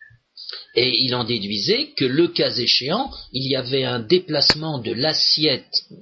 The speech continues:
du prélèvement du fournisseur vers, euh, la personne qui prêterait à l'État ou vers le contribuable, dans la mesure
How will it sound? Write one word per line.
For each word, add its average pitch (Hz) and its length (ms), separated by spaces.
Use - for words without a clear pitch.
du 127 140
prélèvement 135 640
du 101 280
fournisseur 156 1040
vers, 127 400
euh, 98 140
la 117 140
personne 113 560
qui - 160
prêterait 104 580
à 90 60
l'État 156 580
ou 156 320
vers 123 300
le 104 100
contribuable, 113 840
dans 113 160
la 110 100
mesure 107 540